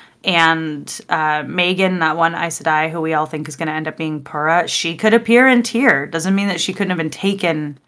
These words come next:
on the West Coast where she went to check out the ships and then be found by everyone else in Tyr. So I could still see all of those events happening in the South in Tyr,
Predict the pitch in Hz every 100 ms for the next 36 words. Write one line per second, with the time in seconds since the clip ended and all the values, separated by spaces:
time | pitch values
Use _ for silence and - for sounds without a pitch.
0 | _ _ _ - 175 165 156 - 185 151
1 | 156 151 165 160 139 165 - 160 151 156
2 | - 151 - 151 143 143 151 - 151 143
3 | 135 147 139 127 - 156 139 139 135 143
4 | - 156 143 - - - - 180 165 165
5 | 190 - 220 214 196 - 170 160 160 160
6 | 165 156 151 151 - 165 147 151 147 151
7 | 151 143 147 151 147 - 135